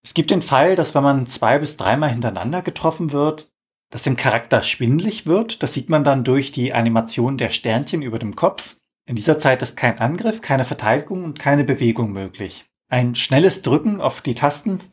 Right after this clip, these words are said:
verkürzt dann diese K O Zeit. Und diese K O Zeit lässt sich auch noch unterteilen in normal. Das heißt, wenn man kleine Engel beziehungsweise Küken oder Sternchen über dem Kopf sieht,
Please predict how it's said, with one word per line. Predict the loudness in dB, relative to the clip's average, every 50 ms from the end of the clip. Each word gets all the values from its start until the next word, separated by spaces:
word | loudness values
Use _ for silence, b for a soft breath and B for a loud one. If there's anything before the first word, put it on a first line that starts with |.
| _ _ _ _ _ _ -6
verkürzt | -6 -4 -4 0 2 2 4 4 2 0 0
dann | 2 2 2
diese | 0 0 -2 -2
K | 0 0 0 0 0
O | 0 -2
Zeit. | -2 -2 2 2 2 2 2 -2 -8 -16 -20 _ _ _ _
Und | -2 0 2 2 2 2 0 -2 -4 -8 -14 -14 -14 _ _ -8
diese | -6 -4 -2
K | 0 2 2
O | 4 4 2
Zeit | 2 2 0 -2 0 0
lässt | -2 -2 0 -4
sich | -6 -4 0 2
auch | 2 2 2 0
noch | -6 -6
unterteilen | -4 -4 -4 -4 0 0 2 2 2 0 -2 -4
in | -4 -2 -2 0 0 -2 -2 -4 -10 _ _ _
normal. | 0 2 4 4 4 4 4 4 4 4 2 0 -4 -10 _ _
Das | -6 -4 -2 0
heißt, | 0 -2 2
wenn | 0 2 2
man | 2 2 0 -2 -4 -8 _ _ _ _ _ _ -12
kleine | -4 0 2 2 2 0 -2 -4 -4
Engel | -4 -2 0 0 0 0 0 -2 -6 -10 _ _
beziehungsweise | -6 -2 0 0 0 2 2 2 2 0 -4
Küken | -2 2 2 2 2 2 -2 -2 -2 0
oder | -2 0 2 2 4 4 2 0 -2
Sternchen | -8 -8 -2 0 2 2 2 0 -2 -4 -4
über | -4 -2 -4
dem | -4 -4 -6
Kopf | -4 -6 -6 -6 -6 -8
sieht, | -2 0 0 0 0 -4 -8 -16 _